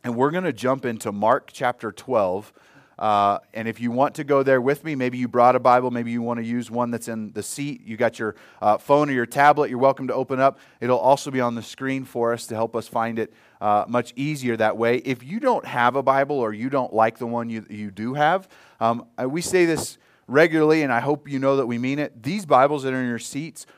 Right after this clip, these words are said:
are our gift to you. We would love for you to take them home. If you need a Bible, something that, you know, maybe you've, you have an old King James that was, you know,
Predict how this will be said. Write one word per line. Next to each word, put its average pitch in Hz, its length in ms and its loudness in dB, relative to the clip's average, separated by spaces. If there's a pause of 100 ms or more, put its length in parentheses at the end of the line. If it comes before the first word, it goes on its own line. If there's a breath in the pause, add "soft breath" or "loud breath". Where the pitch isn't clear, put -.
are 113 120 6
our 143 160 8
gift 135 380 -4
to 185 80 -12
you. 202 220 -10
We 156 140 -6
would 127 140 2
love 131 440 6
for 139 180 -6
you 131 160 -4
to 120 80 -2
take 123 260 -6
them 123 160 -2
home. 127 280 0 (200 loud breath)
If 110 160 -8
you 143 140 -8
need 143 240 -2
a 143 60 4
Bible, 131 480 4
something 135 380 -2
that, 127 200 0 (240 soft breath)
you 131 100 -2
know, 123 120 2
maybe 139 260 2
you've, 135 280 -4
you 131 180 -2
have 135 100 2
an 123 80 -4
old 127 220 -2
King 139 220 -8
James 131 420 -4
that 123 140 -6
was, 110 200 -10 (240 soft breath)
you 123 80 -6
know, 107 180 -4